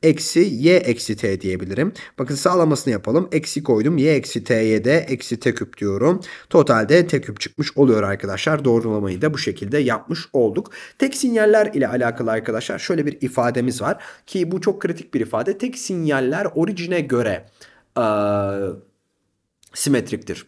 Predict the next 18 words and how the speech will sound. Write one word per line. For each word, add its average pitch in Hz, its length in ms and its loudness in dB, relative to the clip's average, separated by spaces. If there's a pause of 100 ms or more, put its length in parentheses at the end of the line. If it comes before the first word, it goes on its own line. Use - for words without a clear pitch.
Bu 151 80 0
da 135 160 4
çok 123 180 -4
önemli 101 320 -2
bir 90 100 -6
bilgi. 92 260 -6
Çünkü - 340 -4 (260)
çift 220 200 -4
sinyallerin 147 540 0
evet 175 260 -2
y 151 80 4
eksenine 143 320 -2
göre 131 140 0
simetrik 123 400 -4
olduğunu 123 260 2
herkes 120 400 0
bilir 139 300 2
ama 143 340 2